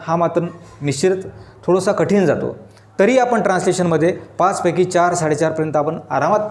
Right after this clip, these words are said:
गुण मिळवू शकतो. तर विद्यार्थी मित्रांनो,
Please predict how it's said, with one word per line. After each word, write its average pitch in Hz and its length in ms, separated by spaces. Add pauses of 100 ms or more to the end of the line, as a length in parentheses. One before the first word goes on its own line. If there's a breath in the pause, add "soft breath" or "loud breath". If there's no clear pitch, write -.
(260)
गुण 156 140
मिळवू 147 240
शकतो. 117 440 (680 loud breath)
तर 185 80
विद्यार्थी 202 380
मित्रांनो, 196 600